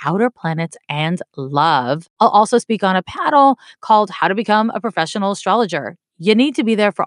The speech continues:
all of it. Plus, just check out norwalk. It's super cool, and you can discover new and exciting astrologers there. And then finally, on May thirtieth, I am offering an A M A. That's an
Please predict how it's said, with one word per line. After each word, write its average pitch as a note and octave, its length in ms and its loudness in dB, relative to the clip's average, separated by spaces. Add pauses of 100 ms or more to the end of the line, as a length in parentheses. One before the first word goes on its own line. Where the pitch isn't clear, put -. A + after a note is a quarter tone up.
all G#3 160 4
of F3 100 -2
it. D#3 220 -2
Plus, - 480 -6
just - 240 -4 (100)
check G3+ 240 -10
out C#4 180 2
norwalk. F3+ 680 -2
It's G3+ 200 -4
super B3+ 380 -4
cool, A#3 400 4
and F3+ 160 0
you F3 80 -2
can F#3 100 -6
discover G#3 560 0 (220)
new G#3+ 240 4
and G#3+ 80 4
exciting C#3 400 -2
astrologers C3 640 -6
there. C3+ 320 -4 (100)
And D#4+ 80 0
then F4+ 160 4
finally, A#3+ 560 4
on E3 200 -4
May G3 160 2
thirtieth, F3 420 0 (100)
I F#3 120 2
am F#3 280 0
offering C4 380 2
an F#3 180 0
A C#4 220 0
M A3 300 -2
A. E3+ 160 -2
That's D3 240 -8
an E3 100 -8